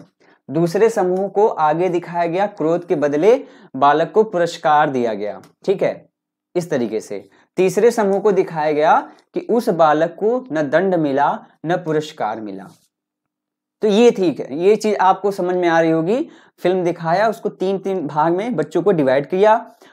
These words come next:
और एक जो समूह था उसमें दिखाया कि क्या होता है कि दंडित किया जाता है, दूसरे समूह को दिखाया कि क्रोध के बदले में उसको क्या मिला, पुरस्कार मिला, और तीसरे वाले को न दंड मिला न पुरस्कार।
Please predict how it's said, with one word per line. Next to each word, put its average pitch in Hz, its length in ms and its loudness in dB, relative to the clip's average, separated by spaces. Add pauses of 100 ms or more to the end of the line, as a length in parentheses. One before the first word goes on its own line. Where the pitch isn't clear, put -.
और 160 140 4
एक 180 300 2
जो 175 180 2
समूह 175 400 2
था 220 140 0
उसमें 165 360 -2
दिखाया 160 340 -4
कि 170 140 -4
क्या 165 180 0
होता 160 300 0
है 175 260 0 (220)
कि 170 100 0
दंडित 151 400 0
किया 170 200 2
जाता 160 260 2
है, 165 120 0
दूसरे 156 320 -6
समूह 165 240 -2
को 170 80 2
दिखाया 160 360 -4
कि 185 220 -2 (400)
क्रोध 170 280 0
के 190 60 0
बदले 165 280 0
में 190 100 0
उसको 180 220 -4
क्या 175 220 0 (140)
मिला, 180 220 0
पुरस्कार 170 540 2
मिला, 175 220 2
और 165 220 -2
तीसरे 170 320 -2
वाले 180 200 0
को 185 80 -4
न 170 200 0
दंड 170 280 -2
मिला 185 240 -4
न 190 100 -4
पुरस्कार। 147 600 -2